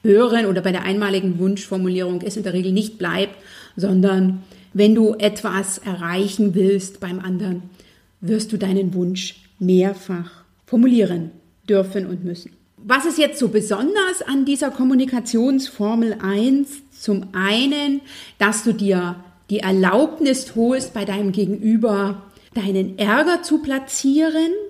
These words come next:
dass du dein Gegenüber da gleichzeitig darum bittest, dass er dir zuhört. Von daher bleibt aufgrund des Schweigens deines Gegenübers der Fokus bei dir. Das heißt, bei der Person, die darum gebeten hat,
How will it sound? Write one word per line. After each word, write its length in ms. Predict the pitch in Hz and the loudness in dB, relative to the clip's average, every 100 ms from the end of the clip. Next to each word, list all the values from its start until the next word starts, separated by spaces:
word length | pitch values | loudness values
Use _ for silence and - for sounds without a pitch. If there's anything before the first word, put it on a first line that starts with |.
| - | -4
dass 340 | 208 233 233 | 0 0 0
du 180 | 269 240 | 2 2
dein 380 | 214 214 220 208 | 2 0 -2 -2
Gegenüber 600 | 226 220 226 220 233 220 | 0 0 -2 0 0 -2
da 320 | 214 208 208 - - | -2 -4 -4 -14 -12
gleichzeitig 800 | 185 202 226 262 - 220 226 220 | -2 0 0 -2 -4 -4 -2 -4
darum 360 | 214 196 208 190 | -4 -2 -2 0
bittest, 520 | 214 214 202 190 - | -2 0 -2 -2 -10
dass 200 | 185 - | -12 -8
er 100 | 202 | -8
dir 280 | 185 196 - | -6 -8 -10
zuhört. 800 | - - 285 349 370 392 427 - - _ _ _ _ | -8 2 4 4 2 -2 -6 -12 -20 _ _ _ _
Von 160 | 233 | 0
daher 420 | 220 226 254 247 214 - _ | 2 2 2 0 -2 -10 _
bleibt 600 | 214 196 185 262 330 - | -2 0 2 0 -2 -4
aufgrund 420 | 254 - 233 220 | -4 -2 0 0
des 100 | 208 | 0
Schweigens 880 | 185 - 180 170 254 330 415 381 - - | -4 -8 -8 -6 -4 -4 -4 -4 -6 -8
deines 380 | 214 233 233 | -6 -6 -6
Gegenübers 640 | - 240 233 233 226 220 214 | -4 -2 -2 -2 -4 -6 -4
der 120 | 220 | -6
Fokus 520 | 208 220 214 208 202 | -2 0 2 0 -2
bei 240 | - 170 185 | -4 -2 0
dir. 640 | 185 226 262 277 196 - - _ - | 2 4 6 6 2 -4 -12 _ -8
Das 200 | 196 202 | -6 -4
heißt, 420 | 185 208 214 - | -2 -2 -4 -8
bei 140 | 180 | -6
der 260 | 175 208 226 | 0 2 2
Person, 640 | 226 220 - 202 208 208 - - | 0 -4 -2 0 0 -2 -6 -10
die 120 | 190 185 | -6 -4
darum 760 | 196 185 196 196 185 185 - - _ - | -2 0 0 0 -2 -8 -14 -20 _ -8
gebeten 640 | 202 214 208 247 220 185 | -4 2 4 4 -2 -2
hat, 100 | 190 | -6